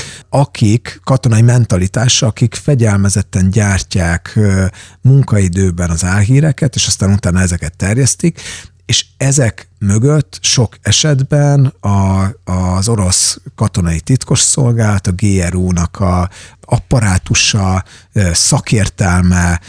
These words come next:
mentalitása, és, ö, egyébként pénze van. Tehát valóban létezik ilyen, és ez már egyre jobban dokumentált, és az a helyzet, hogy működik. A, a, az érdekessége ennek az egész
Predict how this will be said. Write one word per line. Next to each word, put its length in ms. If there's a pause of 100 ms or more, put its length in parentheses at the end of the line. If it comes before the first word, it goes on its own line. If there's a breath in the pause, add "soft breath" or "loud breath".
(120)
mentalitása, 1300 (320 loud breath)
és, 360
ö, 220
egyébként 480
pénze 760 (120)
van. 300
Tehát 220
valóban 420
létezik 460
ilyen, 360 (280 loud breath)
és 220
ez 260
már 380
egyre 280
jobban 640
dokumentált, 1080
és 160
az 100
a 60
helyzet, 440
hogy 140
működik. 640
A, 160
a, 380 (100)
az 180
érdekessége 1200
ennek 300
az 100
egész 520